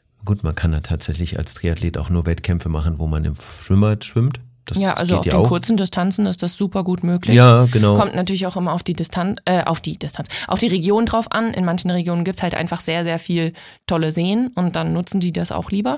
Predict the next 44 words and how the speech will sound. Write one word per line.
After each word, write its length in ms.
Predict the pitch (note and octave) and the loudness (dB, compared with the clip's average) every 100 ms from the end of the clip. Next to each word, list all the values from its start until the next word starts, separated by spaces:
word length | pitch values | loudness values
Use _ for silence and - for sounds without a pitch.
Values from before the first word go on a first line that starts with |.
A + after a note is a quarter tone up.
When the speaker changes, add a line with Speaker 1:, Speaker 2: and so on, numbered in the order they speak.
| - | 2
Speaker 1:
Und 180 | A2 G2 | 6 8
sehr 240 | G#2 G#2 | 8 8
wenig 300 | G2+ G2+ F#2+ | 8 6 4
Freibäder, 600 | - F2 F#2+ B2+ C3 D3+ D3+ | 2 2 4 4 2 0 0
dann 160 | F#2+ F2+ | 0 2
kann 120 | G2 | 2
man 120 | A2+ | 4
die 80 | A#2+ | 4
nicht 180 | B2 B2 | 4 4
nutzen. 380 | B2+ B2 C3+ - - - - | 2 0 -6 -8 -16 -4 4
Aber, 280 | A#2 B2 B2 - | 6 6 4 -4
äh, 180 | - A#2 B2 - - - | 2 2 2 -8 -12 -8
es 140 | - | 0
macht 180 | A#2 A2 | 6 6
natürlich 280 | A2 G#2 G#2 | 6 6 6
Sinn, 300 | B2+ C3+ B2+ | 6 6 4
äh, 280 | - G2+ G2+ | 4 4 4
das 320 | A2 G#2+ - | 2 0 0
noch 160 | A2 G#2+ | 2 6
mal, 220 | G#2 F#2+ | 6 6
noch 140 | G2+ | 6
mal 180 | G2+ G2 | 6 4
zu, 260 | - F#2+ D#2+ | 2 0 0
zu 160 | - | -2
testen. 600 | F2 A2+ A2+ - A2 G#2 - - - - | 2 4 6 4 4 2 -2 -20 -10 -2
Äh, 180 | F#2 D2+ | 0 2
man 240 | G2+ G2 | 2 4
hat 120 | G#2+ | 4
ja 100 | G#2+ | 4
vielleicht 300 | G2 G2+ G2 | 6 6 6
dann 100 | G2 | 4
manchmal 300 | F#2+ F#2+ F2+ | 4 2 2
auch 80 | F#2 | 4
mit 180 | G2 - | 4 2
dem 80 | G2+ | 0
Equipment 440 | G2+ C#3 C3+ A#2+ | 2 0 2 2
zu 100 | A2 | 2
tun 420 | - A2 G#2+ G#2 | 2 4 6 4
oder 380 | B1+ G2 F#2+ D#2 | 4 2 2 2
auch 100 | F#2 | 2
mit 180 | G2 F#2 | 2 2
der 100 | F2+ | 0
Psyche. 520 | - B2+ A2 G#2 F#2+ | 2 2 4 2 2
Also, 300 | F#2+ F2 | 0 0